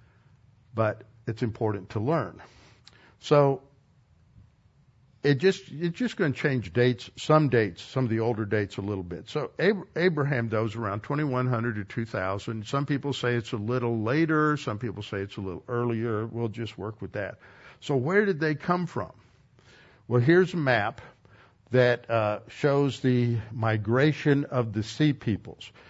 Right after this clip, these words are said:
And the migration of the Sea Peoples is indicated by the purple lines. So over here you have ancient Greece, you have the,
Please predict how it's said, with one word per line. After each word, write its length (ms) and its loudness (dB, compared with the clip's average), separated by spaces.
And 200 6
the 60 6
migration 760 2
of 180 -2
the 120 -2
Sea 280 0
Peoples 460 0
is 140 -4
indicated 840 0
by 360 2
the 320 -2
purple 480 -2
lines. 640 -2
So 500 2
over 300 0
here 340 4
you 220 2
have 300 0
ancient 440 0
Greece, 560 0
you 120 0
have 380 2
the, 240 2